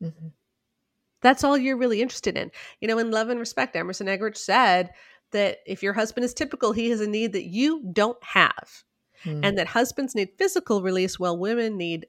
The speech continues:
Speaker 2: emotional release, whatever that means. I don't even know what that means. <laughs> Um, you know, and Shanti Feldon said in For Women Only that, you know, men need to feel like you want them, like you're enthusiastic about sex. They don't just need release, which is good. That's actually true.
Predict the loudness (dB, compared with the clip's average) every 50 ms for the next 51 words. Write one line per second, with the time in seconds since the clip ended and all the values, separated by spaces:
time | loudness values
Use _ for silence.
0 | -10 -8 -6 -2 0 0 0 0 -2 -6 -8 -8 -8 -8 -8 -8 -8 -8 -8 -6
1 | -2 -2 -2 0 0 -2 -4 -4 -6 -8 -10 -8 -6 -4 -2 -2 -2 -4 -6 -10
2 | -12 -12 -14 -14 -10 -10 -10 -6 -2 -2 0 0 0 0 -2 0 0 0 0 0
3 | -2 -12 -18 -10 0 4 4 4 4 4 0 0 0 -2 -4 -4 -4 _ _ -8
4 | -4 -4 -4 -4 -4 -6 -8 -10 -12 -14 _ 0 4 4 4 4 2 0 -4 -10
5 | -14 _ _ _ _ _ -4 -2 0 0 0 0 -2 -2 -2 -2 -2 -2 -2 -2
6 | -4 -4 -2 2 2 2 2 2 -2 -4 -4 -6 -8 -4 -2 -2 0 0 -2 -4
7 | -6 -10 -14 -18 _ _ _ _ _ _ -8 -8 -6 -4 -6 -4 -4 -4 -4 -4
8 | -4 -6 -6 -6 -6 -6 -4 -4 -4 -4 -4 -2 0 0 0 0 -2 -4 -6 -10
9 | -18 -18 _ _ _ _ _ _ _ _ _ -6 -2 -2 -2 0 0 0 0 2
10 | 2 0 0 -2 -2 -4 -4 -4 -6 -6 -10 -10 -8 -6 -4 -2 -2 0 -2 -2
11 | -4 -6 -8 -8 -8 -4 -2 -2 -2 -4 -4 -8 -8 -8 -8 -10 _ _ _ _
12 | -6 -6 -6 -4 -2 -4 -4 -4 -4 -4 -4 -4 -2 0 0 2 2 2 0 -4
13 | -10 -8 -6 -6 -6 -6 -4 -4 -4 -4 -4 -4 -2 -2 -2 -2 -4 -6 -10 -10
14 | -6 -4 -4 -4 -4 -2 0 0 2 0 0 -2 -2 -4 -2 -2 -2 0 2 4
15 | 4 4 4 2 0 0 0 0 0 -4 -8 -8 -8 -4 -2 -2 -2 -2 -4